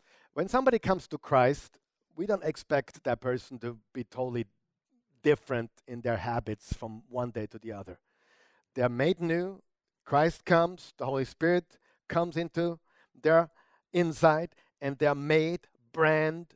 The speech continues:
new. The old is gone, Second Corinthians five seventeen, all things are become new.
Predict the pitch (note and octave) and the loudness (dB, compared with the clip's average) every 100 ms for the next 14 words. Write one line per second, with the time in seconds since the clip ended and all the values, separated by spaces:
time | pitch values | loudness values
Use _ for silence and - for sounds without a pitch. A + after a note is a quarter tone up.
0 | _ B2+ C#3 G3 C#3 A2 C#3 D3 E3+ D#3 | _ -14 -6 -4 -4 -8 -4 -2 -2 -4
1 | B2 F3 F3+ G3 A3+ - E3+ D#3+ E3+ E3 | -4 -2 0 0 -4 -6 -2 0 0 -2
2 | E3 E3 D#3+ - D#3+ D3+ D#3+ E3 D#3 E3+ | -2 -2 -6 0 0 2 -2 -4 -4 -6
3 | F3 - D#3 F3 F3+ F3 F3 D#3 D#3 E3+ | -6 -2 0 2 0 -4 -4 -4 -4 -6
4 | - E3+ F#3+ A3 | -6 -6 -4 -4